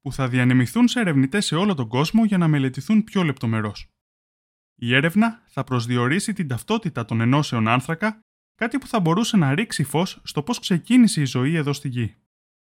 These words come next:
Είναι πολύ πιθανό στο παρελθόν αστεροειδείς πλούσιοι σε άνθρακα όπως ο Μπένου να έσπηραν τον πλανήτη μας με τα δομικά στοιχεία της ζωής μετά από συγκρούσεις.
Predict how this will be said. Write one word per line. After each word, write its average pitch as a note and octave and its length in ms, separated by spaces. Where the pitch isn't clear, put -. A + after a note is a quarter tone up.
Είναι A#3 200
πολύ G#3 280
πιθανό C3+ 460
στο - 160
παρελθόν B2 600
αστεροειδείς C3+ 680
πλούσιοι A#3+ 360
σε C#3 160
άνθρακα D3 420
όπως C#3 220
ο A#2 60
Μπένου C3+ 420
να D3 180
έσπηραν A3+ 400
τον F3 100
πλανήτη C#3+ 380
μας G#3+ 160
με E3 100
τα C3 120
δομικά B2 380
στοιχεία G#3+ 420
της C3 140
ζωής B2+ 360
μετά E3 260
από F3+ 160
συγκρούσεις. C3 560